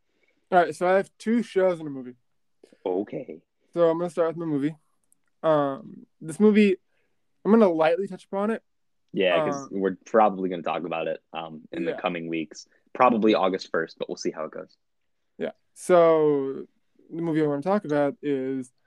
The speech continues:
Speaker 1: uh, The Royal Tenenbaums.
Speaker 2: Wes Anderson's second
Speaker 1: Wes
Speaker 2: movie.
Speaker 1: Anderson.
Speaker 2: Or third
Speaker 1: Yeah.
Speaker 2: movie.
Speaker 1: Yeah, his third movie, my second Wes Anderson movie.
Speaker 2: Well, yeah, 'cause he, he's not gonna watch Bottle Rocket for the podcast. But Bottle
Speaker 1: <laughs>
Speaker 2: Rocket's good.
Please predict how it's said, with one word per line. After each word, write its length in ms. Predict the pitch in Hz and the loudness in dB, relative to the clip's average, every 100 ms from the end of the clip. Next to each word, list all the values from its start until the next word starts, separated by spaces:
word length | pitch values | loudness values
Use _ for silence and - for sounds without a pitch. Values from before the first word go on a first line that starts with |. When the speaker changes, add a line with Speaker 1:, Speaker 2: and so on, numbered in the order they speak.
| _ _ _ | _ _ _
Speaker 1:
uh, 220 | 143 139 131 | 0 0 4
The 100 | 147 | 6
Royal 160 | 151 | 4
Tenenbaums. 580 | 143 139 127 120 151 - _ _ _ _ - _ | 4 -4 -6 -10 -14 -20 _ _ _ _ -20 _
Speaker 2:
Wes 240 | 95 95 - | -4 -4 -4
Anderson's 800 | 98 98 98 95 95 92 - - | -6 -4 -6 -8 -10 -12 -18 -18
second 300 | - - 165 | -6 2 4
Speaker 1:
Wes 120 | 175 | 4
Speaker 2:
movie. 100 | 175 | 4
Speaker 1:
Anderson. 720 | 170 156 151 87 143 135 135 - _ - | 2 2 0 -2 -6 -6 -10 -16 _ 0
Speaker 2:
Or 100 | 120 | 2
third 280 | - 113 143 | 6 6 4
Speaker 1:
Yeah. 20 | |
Speaker 2:
movie. 180 | 139 90 - _ _ _ _ _ _ _ _ _ _ - - _ - | -2 -6 -18 _ _ _ _ _ _ _ _ _ _ -20 -20 _ 2
Speaker 1:
Yeah, 200 | 185 170 | 6 6
his 220 | 147 185 | 6 4
third 220 | - 190 175 | 6 6 6
movie, 240 | 165 165 | 0 0
my 280 | 156 151 151 | 2 0 0
second 580 | - 151 139 147 139 131 _ | -4 -6 -4 -6 -8 -14 _
Wes 220 | 139 143 | -10 -8
Anderson 480 | 135 135 131 135 131 | -6 -6 -6 -8 -12
movie. 280 | 131 147 165 _ | -14 -16 -20 _
Speaker 2:
Well, 100 | - | -4
yeah, 200 | 95 90 | -2 -2
'cause 100 | 98 | -2
he, 160 | 98 95 _ _ | -4 -6 _ _
he's 120 | 120 | 2
not 160 | 120 110 | 4 4
gonna 120 | 101 | 2
watch 160 | 95 85 | 0 -2
Bottle 260 | 85 82 80 | -4 -4 -4
Rocket 360 | 78 78 - | -6 -8 -12
for 100 | - | -10
the 180 | 80 76 - | -12 -12 -10
podcast. 460 | 78 - 80 80 _ _ _ _ | -12 -10 -12 -12 _ _ _ _
But 160 | - - | 0 4
Bottle 200 | 143 123 | 6 6
Speaker 1:
<laughs> 200 | 139 127 | 4 0
Speaker 2:
Rocket's 60 | |
good. 340 | - 92 95 | -2 -2 -2